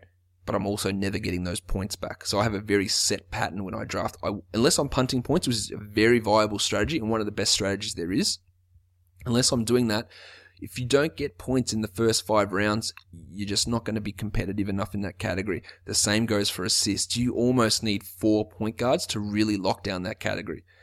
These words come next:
And you need to get, yeah, yeah, Jeremy Lin was a great late, late round target, but he's jumping right up. You need to grab yourself, or not even point guards,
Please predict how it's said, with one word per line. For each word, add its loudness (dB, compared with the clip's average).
And 0
you 2
need -2
to -4
get, 0
yeah, -2
yeah, -2
Jeremy 4
Lin 0
was -4
a -8
great 2
late, -4
late -2
round -6
target, -2
but -10
he's -4
jumping -4
right -4
up. -6
You -2
need 2
to -6
grab -2
yourself, -2
or -2
not 4
even 2
point 0
guards, -4